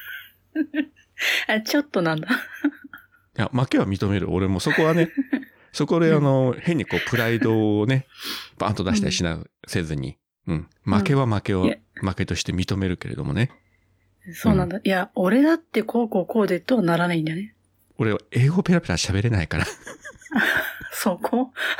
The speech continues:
Speaker 2: そこ。自分のね、負けは負けで認めるところで人間成長するんですよ。
Speaker 1: うん。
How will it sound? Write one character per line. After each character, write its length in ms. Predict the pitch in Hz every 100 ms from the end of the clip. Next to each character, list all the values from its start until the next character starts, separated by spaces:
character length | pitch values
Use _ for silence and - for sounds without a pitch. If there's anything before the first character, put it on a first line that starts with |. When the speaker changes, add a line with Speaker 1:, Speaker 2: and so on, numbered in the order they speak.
| - - - 269 -
Speaker 2:
そ 160 | -
こ。 200 | - - - _ _ _ _ _ _ _ _
自 180 | - 82
分 220 | 101 98
の 100 | 92
ね、 260 | 113 127 -
負 200 | 80 78
け 160 | - 104
は 120 | 101
負 100 | 95
け 260 | 110 104 101
で 180 | 107
認 240 | 98 95 127
め 100 | 127
る 100 | 127
と 120 | -
こ 120 | 147
ろ 80 | 165
で 120 | 95
人 180 | 80 85
間 120 | 85
成 180 | 80 90
長 140 | 87
す 120 | 87 101
る 100 | 107
ん 60 |
で 100 | 80
す 120 | - -
よ。 180 | - _ _ _ _ _ _ _
Speaker 1:
う 80 | 214
ん。 600 | 196 185 180 175 175 180